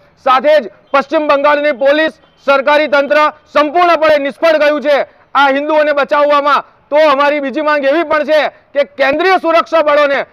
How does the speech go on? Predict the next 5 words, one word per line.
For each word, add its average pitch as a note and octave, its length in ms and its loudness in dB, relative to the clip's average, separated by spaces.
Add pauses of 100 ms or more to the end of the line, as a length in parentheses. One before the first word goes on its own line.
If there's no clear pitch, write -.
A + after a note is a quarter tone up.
(120)
પશ્ચિમ D4+ 340 -2
બંગાળની D4 680 0 (200)
જવાબદારી C#4 520 0
સોંપવામાં B3+ 600 0
આવે. B3 180 0